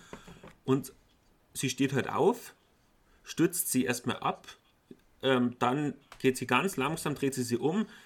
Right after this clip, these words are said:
tut den einen Fuß ganz langsam, also wirklich Zeitlupe auf die nächste Stufe und dreht sie dann mit dem ganzen Körper nach.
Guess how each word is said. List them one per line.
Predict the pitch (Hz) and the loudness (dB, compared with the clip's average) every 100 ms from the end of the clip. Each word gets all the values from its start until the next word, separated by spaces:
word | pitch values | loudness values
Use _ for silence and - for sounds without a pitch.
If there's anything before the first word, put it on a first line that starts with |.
| _ | _
tut | - 143 | -4 0
den | 135 | 2
einen | 135 160 | 4 2
Fuß | 170 156 185 - - _ _ _ _ | 0 2 2 0 -8 _ _ _ _
ganz | - 123 196 165 | -2 2 2 2
langsam, | 135 175 - 156 160 | 2 2 -2 0 0
also | 123 123 | 0 0
wirklich | 156 185 123 | 0 2 -2
Zeitlupe | - - 165 131 127 147 135 | 2 2 4 2 2 -2 -2
auf | 123 | -4
die | - 101 | -4 -4
nächste | 120 120 - | -2 -2 -2
Stufe | 120 - 180 143 151 175 - - - _ | -4 -2 0 0 0 -4 -14 -20 -20 _
und | - 135 135 | -4 -2 -2
dreht | - 160 | -2 -2
sie | - | 0
dann | 143 147 | 2 2
mit | 165 | 0
dem | 151 | -2
ganzen | 131 131 - 135 | 0 -2 -4 -4
Körper | 143 120 117 | -4 0 0
nach. | 98 92 - | -2 -6 -10